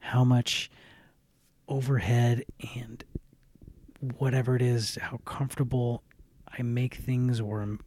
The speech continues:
capable of having or, or gracefully achieve in my life, no matter how high high is or how low low the lows are,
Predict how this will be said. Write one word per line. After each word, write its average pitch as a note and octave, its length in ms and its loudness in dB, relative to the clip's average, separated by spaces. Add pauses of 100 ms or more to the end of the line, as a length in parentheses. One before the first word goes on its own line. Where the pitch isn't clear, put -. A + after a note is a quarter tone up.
(120)
capable A#2+ 500 -2
of A2+ 80 -4
having A#2 400 -2
or, G#2 220 -4
or G#2 320 -4
gracefully A#2 800 0
achieve A#2+ 560 0
in A2+ 120 0
my A2+ 340 0 (120)
life, A2+ 560 -4 (640)
no B2+ 60 -6
matter A#2+ 280 -2
how A2+ 340 -8
high B2 680 -2
high C3 440 -4 (200)
is B2 120 -2
or A2+ 100 -10
how A#2+ 200 -6
low A#2 320 0
low C3 340 2
the A#2+ 100 -2
lows B2+ 320 4
are, A2 360 2